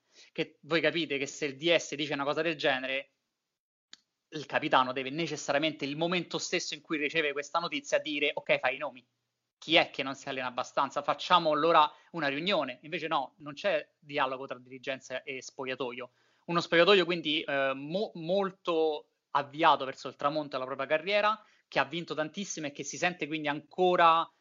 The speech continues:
eh, padrone della situazione, una dirigenza che non ci parla, non hanno nessun rapporto. A questo punto Messi ha detto: "Sai che ti dico, io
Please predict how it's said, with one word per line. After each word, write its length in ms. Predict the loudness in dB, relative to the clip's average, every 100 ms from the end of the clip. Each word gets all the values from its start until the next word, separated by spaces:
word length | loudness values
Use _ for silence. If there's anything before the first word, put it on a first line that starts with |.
| _ -4
eh, 280 | 0 0 0
padrone 360 | -2 2 0 2
della 180 | -2 -4
situazione, 640 | -4 -6 -4 -4 -2 -2
una 120 | -4
dirigenza 360 | -4 -4 -6 -4
che 80 | -4
non 180 | -6
ci 160 | -8 -2
parla, 380 | 2 4 2 -2
non 120 | -4
hanno 140 | -6
nessun 240 | -8 -10 -4
rapporto. 460 | -4 -2 -4 -4
A 40 | -8
questo 180 | -12 -12
punto 180 | -8
Messi 240 | -10 -10 -14
ha 40 |
detto: 240 | -14 -16 -8
"Sai 140 | -8
che 60 | -8
ti 100 | -10
dico, 240 | -8 -4
io 280 | -2 -2